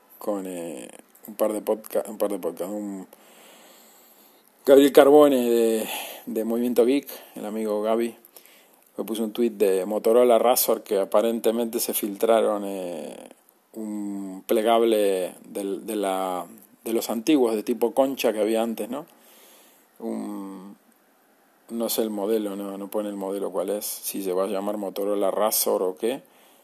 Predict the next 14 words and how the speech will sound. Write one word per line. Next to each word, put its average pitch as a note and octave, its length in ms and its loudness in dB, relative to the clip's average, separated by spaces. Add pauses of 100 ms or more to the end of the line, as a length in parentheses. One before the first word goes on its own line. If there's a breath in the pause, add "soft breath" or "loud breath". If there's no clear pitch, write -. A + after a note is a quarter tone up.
(160 soft breath)
pero G#2+ 160 4
bueno, G#2 200 2
un G#2+ 140 -4
Snapdragon G#2+ 640 0
siete G#2 380 -2
diez, B2 680 2 (320)
seis - 240 -6
coma G#2+ 220 -6
seis G#2+ 160 -4
pulgadas G#2+ 480 2
abierto, A#2 600 2
¿no? A#2 140 -4
Un G2+ 180 -8
móvil G#2+ 380 -2